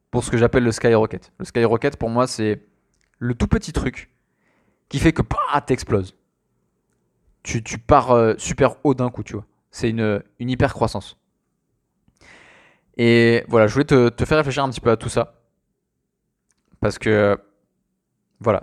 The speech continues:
toutes les opportunités n'en sont pas. Et je voulais te raconter cette histoire pour que tu te poses vraiment la question de aujourd'hui, quelles sont les, les opportunités qu'on te propose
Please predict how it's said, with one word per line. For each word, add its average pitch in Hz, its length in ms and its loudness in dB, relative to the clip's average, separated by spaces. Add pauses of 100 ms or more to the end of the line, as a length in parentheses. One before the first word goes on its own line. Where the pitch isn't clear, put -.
toutes 135 140 -2
les 139 80 0
opportunités 135 460 -2
n'en 120 120 -2
sont 107 180 -8
pas. - 340 -6 (1400)
Et - 80 -8
je 101 40 -8
voulais 127 120 2
te - 60 -10
raconter 123 260 -2
cette 120 140 -10
histoire 139 260 2
pour - 120 -2
que - 60 -14
tu 110 60 -8
te - 40 -8
poses 120 200 0
vraiment 113 180 0
la 113 80 2
question 113 260 -6
de 110 140 -4
aujourd'hui, 113 440 0
quelles 123 140 -2
sont 143 120 -4
les, 135 120 0 (180)
les 110 160 -4
opportunités 120 420 -8
qu'on 120 120 -10
te 107 100 -12
propose 123 580 -6